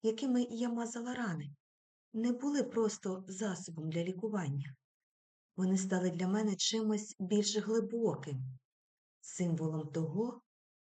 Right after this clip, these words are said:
як ми, люди, прагнемо знайти відповідь на кожну проблему, навіть у найменших речах. Мені здавалося, що кожен пошук —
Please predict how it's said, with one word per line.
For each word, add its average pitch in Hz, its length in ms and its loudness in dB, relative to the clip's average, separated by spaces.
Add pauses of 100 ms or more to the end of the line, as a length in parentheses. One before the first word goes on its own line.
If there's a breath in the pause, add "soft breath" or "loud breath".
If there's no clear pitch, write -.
як 170 340 -2
ми, 214 360 2 (280)
люди, 156 520 -2 (460 loud breath)
прагнемо 214 540 2
знайти 196 420 2
відповідь 185 600 -2 (340 soft breath)
на 185 120 -2
кожну 185 420 -2
проблему, 196 500 -2 (800)
навіть 196 540 2
у 170 40 -2
найменших 143 680 -2
речах. - 560 -6 (1200)
Мені 208 260 2
здавалося, 214 920 -2 (340)
що - 280 -4
кожен 233 500 0
пошук — 233 560 -4